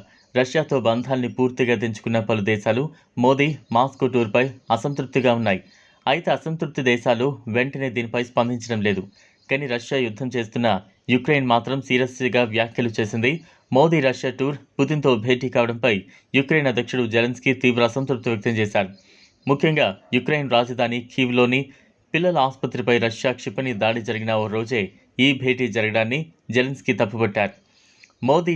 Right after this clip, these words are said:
టూర్ తమను తీవ్రంగా నిరాశపరిచిందని, శాంతి ప్రయత్నాలకు ఇది విఘాతం కల్పించిందంటూ వ్యాఖ్యానించారు. ప్రపంచంలోని అతిపెద్ద ప్రజాస్వామ్య నాయకుడు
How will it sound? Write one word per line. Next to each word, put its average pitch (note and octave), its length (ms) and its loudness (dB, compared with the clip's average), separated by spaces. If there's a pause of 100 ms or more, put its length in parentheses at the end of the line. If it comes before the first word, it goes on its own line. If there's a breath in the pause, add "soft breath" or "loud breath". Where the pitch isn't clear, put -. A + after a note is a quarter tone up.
(160)
టూర్ D3 200 2 (240)
తమను C3 300 2
తీవ్రంగా C#3 460 2
నిరాశపరిచిందని, A#2+ 840 -2 (440 soft breath)
శాంతి E3+ 380 -4
ప్రయత్నాలకు B2+ 580 2 (420)
ఇది B2+ 180 2
విఘాతం C#3 460 0
కల్పించిందంటూ A#2+ 640 -2 (100)
వ్యాఖ్యానించారు. A2 680 0 (520 loud breath)
ప్రపంచంలోని C#3+ 680 2
అతిపెద్ద C3 400 -4
ప్రజాస్వామ్య B2+ 640 0 (100)
నాయకుడు A#2+ 340 0